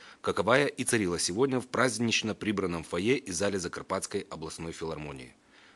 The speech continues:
Вступительное слово мэра Ужгорода Сергея Ратушняка было кратким, эмоциональным, но весомым.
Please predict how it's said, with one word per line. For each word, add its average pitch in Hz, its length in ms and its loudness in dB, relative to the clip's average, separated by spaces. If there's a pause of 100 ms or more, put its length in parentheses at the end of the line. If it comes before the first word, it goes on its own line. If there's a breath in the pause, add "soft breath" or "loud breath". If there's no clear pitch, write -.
(100)
Вступительное 117 580 2
слово 117 240 4
мэра 113 340 6
Ужгорода 101 420 2
Сергея 101 380 2
Ратушняка 104 560 0
было 104 240 2
кратким, 117 540 0 (280 loud breath)
эмоциональным, 104 840 2 (120)
но 104 120 0
весомым. 90 440 -2